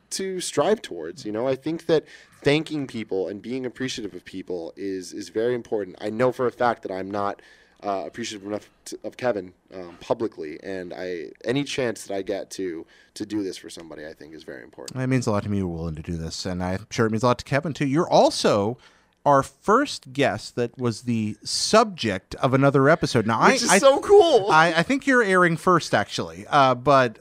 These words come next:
Speaker 1: Oh,
Speaker 2: uh,
Speaker 1: really?
Speaker 2: I think this episode goes up before his. I'm
Speaker 1: Oh,
Speaker 2: not
Speaker 1: that's
Speaker 2: sure.
Speaker 1: awesome. I
Speaker 2: I gotta
Speaker 1: love
Speaker 2: look at the
Speaker 1: that.
Speaker 2: calendar.
Speaker 1: I'm so excited to hear it.
Speaker 2: But yeah, I, I, we had a guest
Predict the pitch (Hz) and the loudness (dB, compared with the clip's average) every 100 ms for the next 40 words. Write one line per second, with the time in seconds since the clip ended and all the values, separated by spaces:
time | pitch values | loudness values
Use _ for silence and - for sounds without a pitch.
0 | - 190 120 - 147 220 269 - 214 - | 6 6 6 6 6 6 4 4 2 2
1 | 208 190 190 151 156 156 143 147 - 135 | 0 2 2 4 4 4 4 2 2 -4
2 | - 143 131 117 87 156 180 190 156 175 | 2 4 6 4 2 2 6 6 6 4
3 | 202 123 110 127 143 165 220 240 - 214 | 6 6 4 -2 4 8 8 8 6 2
4 | - 180 170 151 156 107 262 285 320 254 | 4 6 6 6 4 4 0 -2 0 2
5 | 254 226 - 262 175 120 165 185 180 180 | 2 -2 -6 -4 -4 -6 2 4 4 6
6 | 165 123 123 135 135 135 139 139 147 202 | 6 6 4 2 2 2 2 2 2 2
7 | 226 208 156 185 220 - - - | 4 4 4 4 6 4 0 -10